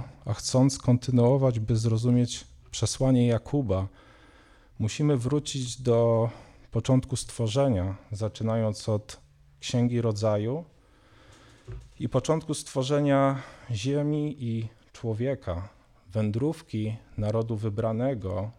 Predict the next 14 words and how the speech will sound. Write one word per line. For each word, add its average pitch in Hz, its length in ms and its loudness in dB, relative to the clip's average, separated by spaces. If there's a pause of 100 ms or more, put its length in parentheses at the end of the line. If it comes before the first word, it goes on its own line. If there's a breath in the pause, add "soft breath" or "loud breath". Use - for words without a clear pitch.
(100)
do 104 180 -2
ziemi 110 320 0
obiecanej, 104 720 -2
którą 101 340 -6
znajdziemy 107 720 -4
w - 120 -18
pięciu 107 340 -6
księgach 120 480 -4
mojżeszowych, 95 880 -8 (600 soft breath)
objawienia 123 560 0
się 139 240 -2
Boga 156 480 2
w - 100 -10
postaci 120 880 -6